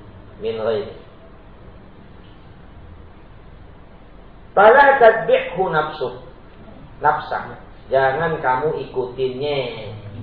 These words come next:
ya, nafsumu, nafsu kan. Ya, gitu ya.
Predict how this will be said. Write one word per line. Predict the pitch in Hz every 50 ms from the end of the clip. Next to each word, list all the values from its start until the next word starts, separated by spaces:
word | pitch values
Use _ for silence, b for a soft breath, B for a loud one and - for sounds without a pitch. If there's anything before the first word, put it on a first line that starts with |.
| 95
ya, | 101 113 117 120 117 117 117
nafsumu, | 120 - - - 135 139 139 143 131
nafsu | 123 160 170 170 - - 160 143
kan. | - 123 110 - - - - - - - - - - - - 110 117 117 -
Ya, | 117 113 104 104
gitu | 143 151 143
ya. | 104 - - -